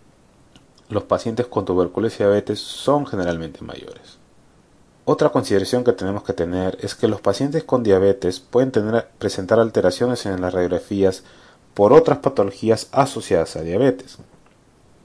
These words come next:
Y finalmente, ya que son en su mayoría personas adultas mayores las que tienen tuberculosis y diabetes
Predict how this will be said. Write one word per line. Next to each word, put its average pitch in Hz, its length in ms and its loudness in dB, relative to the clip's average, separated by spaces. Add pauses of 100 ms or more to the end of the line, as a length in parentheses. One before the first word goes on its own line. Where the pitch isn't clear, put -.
(800)
Y 92 100 -10
finalmente, 110 800 -4 (600)
ya 139 200 6
que 139 140 2
son 131 500 -4 (760)
en 98 180 -2
su 90 120 -10
mayoría 90 680 0
personas 101 540 -4
adultas 101 380 -2
mayores 98 420 2
las 92 160 -4
que 87 140 -8
tienen 101 340 -6
tuberculosis 90 800 -6
y 98 60 -6
diabetes 90 680 -2